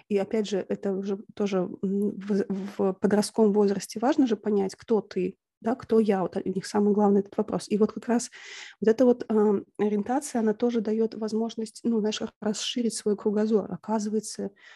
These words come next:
это нормально, что мне девочки нравятся, а я девочка. И тогда ей спокойнее.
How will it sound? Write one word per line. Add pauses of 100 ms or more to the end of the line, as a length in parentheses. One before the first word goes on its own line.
(120)
это
нормально,
что
мне
девочки
нравятся,
а
я
девочка. (1000)
И
тогда
ей
спокойнее.